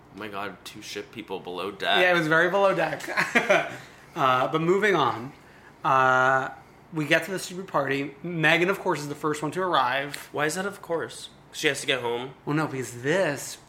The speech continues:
Speaker 2: was the first time Megan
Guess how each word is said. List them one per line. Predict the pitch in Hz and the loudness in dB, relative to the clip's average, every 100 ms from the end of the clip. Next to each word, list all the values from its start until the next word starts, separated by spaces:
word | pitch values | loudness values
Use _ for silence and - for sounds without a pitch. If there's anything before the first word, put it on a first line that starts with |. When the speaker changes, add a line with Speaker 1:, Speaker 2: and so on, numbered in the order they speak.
| 135 | -4
Speaker 2:
was | 135 135 127 127 123 - - - - - - | 0 2 0 -2 -8 -12 -16 -20 -20 -20 -10
the | 143 | -8
first | - 151 139 131 - | -6 -4 -2 -4 -4
time | 139 131 123 123 127 - - - - | -2 0 0 -2 -6 -12 -20 -20 -10
Megan | 147 143 139 139 139 135 135 | -4 2 2 2 0 -2 -6